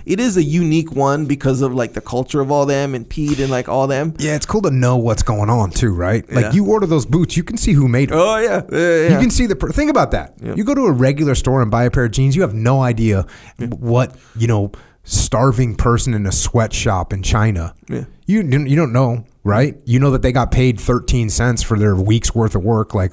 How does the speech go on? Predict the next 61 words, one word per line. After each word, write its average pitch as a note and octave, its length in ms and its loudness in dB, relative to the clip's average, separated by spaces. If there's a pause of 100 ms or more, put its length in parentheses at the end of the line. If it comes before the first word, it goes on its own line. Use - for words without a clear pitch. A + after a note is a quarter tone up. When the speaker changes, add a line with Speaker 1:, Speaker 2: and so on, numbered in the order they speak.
Speaker 2:
slave G#2 360 0
Speaker 1:
Yeah. F#2+ 40 -2
Speaker 2:
labor. G#2+ 340 0 (200)
Speaker 1:
Yeah. A#2+ 140 -4 (680)
Speaker 2:
Or F3+ 280 6
you C3+ 140 4
can C3+ 140 0
actually C3 380 2
go C3 160 4
to B2 60 4
Origin B2+ 420 0
U B2+ 160 4
S A#2+ 180 2
A C#3+ 240 2
and C3+ 240 2
see D#3 220 0
the C3+ 80 0
people E3 300 2
that D#3 100 4
are C3 60 0
making D#3+ 260 2
your C#3 60 2
stuff E3+ 320 2
and A#2 120 -2
see E3+ 120 2
what D3+ 140 2
they're C3 100 2
doing D#3+ 300 2
and A#2 120 0
get D3+ 140 0
in D3 80 -6
the C3+ 80 2
game. D#3 560 0 (160)
It's - 120 -4
Speaker 1:
Oh, - 100 0
yeah. C3+ 80 4
Speaker 2:
freaking G#2+ 160 -2
legit. G2+ 380 0
Main C3 340 2
Thai's A#2+ 420 2
up G2+ 140 -2
there G2+ 200 0
doing G2 220 -2
it. F#2+ 120 -6 (300)
Speaker 1:
Hell - 220 -20
yeah, G2+ 300 -16
doing G2+ 180 -16
great A#2+ 340 -10
work - 260 -18
up - 100 -20 (100)
there. - 200 -12 (240)
Speaker 2:
Main G#1+ 220 -14 (160)
Thai. - 600 -12
Speaker 1:
Main - 180 -16
Thai - 160 -8
in - 100 -12
the A#2 60 -6
house. A#2+ 180 -8 (260)
Also, E3 420 0 (160)
psychological B2+ 460 -2
warfare. B2 360 -4